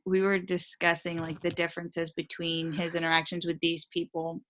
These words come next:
versus what we see when he's with another large group of people in episode four, where he's on Sorgan. And it's a really big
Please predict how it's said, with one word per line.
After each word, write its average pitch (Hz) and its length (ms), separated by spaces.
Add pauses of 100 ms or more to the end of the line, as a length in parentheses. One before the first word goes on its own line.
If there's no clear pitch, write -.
(220)
versus 170 640
what 175 160
we 175 120
see 170 340
when 170 160
he's 165 280
with 160 160
another 165 500 (180)
large 165 460
group 175 220
of 165 140
people 165 420
in 165 220
episode 156 540
four, 160 400
where 165 100
he's 160 160
on 151 120
Sorgan. 170 440 (680)
And 185 500
it's 202 240
a 196 100
really 185 540
big 165 340